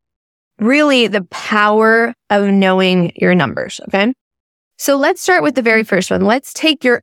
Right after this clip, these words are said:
opt-in page, for example. When I say opt-in page, I mean, this is the page that someone lands on and gives you their name and their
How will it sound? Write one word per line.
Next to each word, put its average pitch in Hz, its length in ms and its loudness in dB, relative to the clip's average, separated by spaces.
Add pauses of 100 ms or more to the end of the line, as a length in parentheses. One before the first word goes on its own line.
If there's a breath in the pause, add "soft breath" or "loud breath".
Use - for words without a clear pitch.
opt-in 196 420 -2
page, 185 280 -2
for 185 160 -2
example. - 460 -4
When 240 120 2
I 320 80 2
say 311 160 0
opt-in 220 340 -2
page, 208 240 2
I 190 80 2
mean, 190 220 2 (420)
this 294 200 0
is 349 160 0
the - 80 0
page 226 340 2
that 214 180 -2
someone 202 380 2
lands 277 460 2
on 254 500 2 (400)
and 214 260 2
gives 240 280 0
you 240 200 2
their 190 220 2
name 285 560 4
and 196 140 2
their 190 120 0